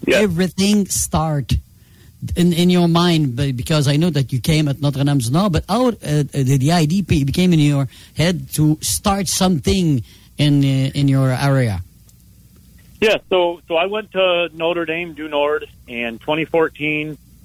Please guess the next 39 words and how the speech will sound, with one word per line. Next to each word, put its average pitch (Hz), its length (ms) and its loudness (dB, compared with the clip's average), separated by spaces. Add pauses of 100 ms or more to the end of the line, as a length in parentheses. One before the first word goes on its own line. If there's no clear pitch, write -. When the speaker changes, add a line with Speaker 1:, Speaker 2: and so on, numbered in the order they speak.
(220)
Speaker 1:
and 127 280 -4
then 127 280 -2
built 151 260 -2
a 151 80 0
truck 143 320 -4
in, 127 160 -8
uh, 113 380 -2
twenty 139 260 -8
fifteen 147 480 -6
to 131 80 -6
come 127 240 -6
race. 165 280 -2 (840)
And 123 300 -2
I 151 120 2
just 165 220 -4
thought, 147 380 -2 (240)
I, 147 380 -8
I, 151 300 0
I 135 180 0
absolutely 151 680 -2
love 123 540 -2 (180)
the 104 80 -8
truck 113 280 -6
racing. - 420 -10
Like, 95 200 -8
we 113 140 -2
have 117 240 0
Speaker 2:
Mm-hmm. 90 120 2
Speaker 1:
to, 131 200 0
um, 107 380 -4
we 117 80 -4
have 143 260 -2
to 139 60 -14
do 143 140 -2
that 139 140 0
in 135 60 -10
the 127 60 -12
United 120 400 -4
States. 107 280 -8